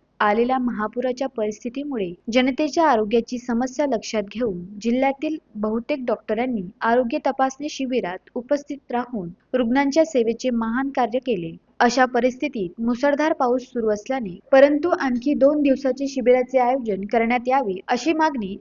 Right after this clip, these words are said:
जनतेने केली आहे. आरोग्य शिबिरात प्रामुख्याने कार्यालय प्रमुख डॉक्टर जयंत गिरिपुंजे,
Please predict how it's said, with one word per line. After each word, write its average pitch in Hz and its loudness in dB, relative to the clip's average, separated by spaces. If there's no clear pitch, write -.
जनतेने 262 2
केली 220 -2
आहे. 175 -8
आरोग्य 247 6
शिबिरात 277 0
प्रामुख्याने 240 -2
कार्यालय 269 8
प्रमुख 294 2
डॉक्टर 254 4
जयंत 247 2
गिरिपुंजे, 233 -2